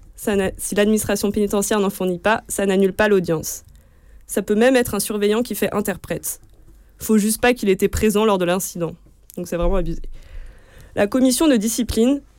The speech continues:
elle est présidée par le chef d'établissement ou son délégataire. Il y a aussi deux assesseurs. Un qui est choisi par les matons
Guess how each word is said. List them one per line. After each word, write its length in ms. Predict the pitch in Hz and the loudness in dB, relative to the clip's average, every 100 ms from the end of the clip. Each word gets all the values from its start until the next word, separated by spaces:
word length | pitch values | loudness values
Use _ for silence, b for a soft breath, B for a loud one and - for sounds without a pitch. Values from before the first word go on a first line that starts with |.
| _ | _
elle 160 | 208 208 | 2 2
est 60 | |
présidée 440 | 208 220 214 214 254 | 2 0 0 0 2
par 160 | 208 | 2
le 100 | 190 | 2
chef 200 | 185 240 | 2 0
d'établissement 720 | 220 208 196 202 - 202 220 - | 2 0 -2 -4 -2 0 -2 -4
ou 120 | 214 | -2
son 160 | 220 | 0
délégataire. 720 | 196 190 202 175 - - - - B B B B B B B B - | 2 2 2 0 -2 -6 -10 -16 B B B B B B B B -4
Il 60 | 196 | 2
y 40 | |
a 40 | 196 | 2
aussi 280 | 202 262 | 2 -2
deux 260 | 220 240 240 | 0 2 2
assesseurs. 580 | 220 214 - 151 - - - _ | 2 -2 -4 -6 -8 -14 -20 _
Un 120 | 226 240 | -2 0
qui 120 | 220 | 0
est 40 | |
choisi 280 | 208 202 214 | 0 -2 -2
par 160 | 208 190 | 0 2
les 100 | 185 | 2
matons 360 | 180 180 208 | 2 0 -4